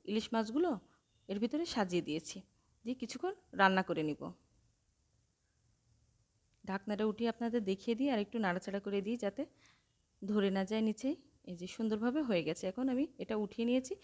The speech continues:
সেই ফ্রাই প্যানেই আবার একটু পরিমাণ মতো তেল দিয়ে দিয়েছি, দিয়ে দিয়েছি নারকেলের দুধ আর একটু পানি,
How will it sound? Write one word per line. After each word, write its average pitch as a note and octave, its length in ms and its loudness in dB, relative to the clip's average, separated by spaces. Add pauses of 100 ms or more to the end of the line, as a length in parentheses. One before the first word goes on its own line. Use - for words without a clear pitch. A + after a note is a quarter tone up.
(280)
সেই A#3+ 220 4
ফ্রাই A#3 240 4
প্যানেই C4+ 280 4
আবার A3+ 180 6
একটু A3+ 220 0
পরিমাণ G#3+ 340 0
মতো A#3 180 -2
তেল A3 280 4
দিয়ে B3 180 4
দিয়েছি, C4+ 400 0 (420)
দিয়ে G#3+ 220 2
দিয়েছি A#3 260 0
নারকেলের A3 500 4
দুধ D4+ 160 0 (580)
আর G3+ 140 2
একটু G#3+ 180 -4
পানি, A3 360 6